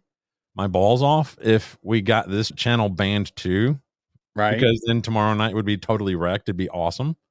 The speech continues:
Speaker 2: That would be awesome.
Speaker 1: But, you know, I mean, I can run some TikToks or something, but everything else I have is gonna probably get us kicked off.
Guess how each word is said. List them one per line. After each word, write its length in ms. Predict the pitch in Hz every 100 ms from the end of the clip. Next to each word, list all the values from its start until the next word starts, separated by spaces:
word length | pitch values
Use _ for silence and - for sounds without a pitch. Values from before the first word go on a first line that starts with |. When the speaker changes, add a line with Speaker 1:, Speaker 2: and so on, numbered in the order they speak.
| _
Speaker 2:
That 220 | 127 135
would 100 | 147
be 140 | 131 107
awesome. 480 | 92 87 - 127 - _ _ _ _ 90
Speaker 1:
But, 460 | 107 123 127 - - _ _ _ _
you 120 | 135
know, 200 | 101 80 - -
I 60 | 123
mean, 140 | 120
I 100 | 127
can 160 | 147 135
run 220 | 120 117
some 340 | 113 104 101 -
TikToks 460 | - 135 110 98 -
or 40 |
something, 420 | 92 92 113 104 -
but 240 | 104 101
everything 260 | 113 123 117
else 140 | 120
I 60 | 117
have 400 | 95 104 107 123
is 220 | 110 104
gonna 260 | 107 104 107
probably 380 | 98 95 98 107
get 160 | 95
us 80 | 113
kicked 240 | - 135
off. 280 | 214 190 -